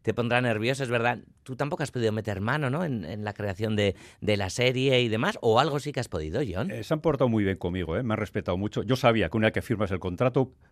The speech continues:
Speaker 2: en teoría pueden hacer lo que quieran, todo
Speaker 1: Claro.
Speaker 2: lo que quieran, pero me han
Speaker 1: Claro.
Speaker 2: respetado bastante. Estoy muy contento. Las productoras me han consultado, me han enseñado los guiones para que dé mi opinión.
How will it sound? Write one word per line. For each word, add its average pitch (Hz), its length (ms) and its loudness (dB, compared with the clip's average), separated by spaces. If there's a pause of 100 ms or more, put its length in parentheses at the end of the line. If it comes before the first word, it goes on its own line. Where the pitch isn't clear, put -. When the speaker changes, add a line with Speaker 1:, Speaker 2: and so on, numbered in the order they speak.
(140)
Speaker 2:
en 95 160 -4
teoría 120 280 2
pueden 110 200 0
hacer 127 300 -4
lo 90 220 -4
que 85 140 -4
quieran, 78 380 -4
todo 120 100 6
Speaker 1:
Claro. 101 80 4
Speaker 2:
lo 95 60 0
que 85 60 -2
quieran, 80 220 -4
pero 87 160 -4
me 110 100 2
han 131 60 4
Speaker 1:
Claro. 117 100 0
Speaker 2:
respetado 87 340 -2
bastante. 78 440 -6
Estoy - 300 -8
muy 104 100 0
contento. 85 380 -6
Las 78 140 -6
productoras 90 540 0
me 95 60 -2
han 95 100 -4
consultado, 101 800 2
me 98 120 -2
han 90 180 -2
enseñado 87 380 -2
los 82 280 -2
guiones 101 640 0
para 82 140 -6
que 90 80 -6
dé 90 100 -2
mi 87 100 -4
opinión. 117 540 2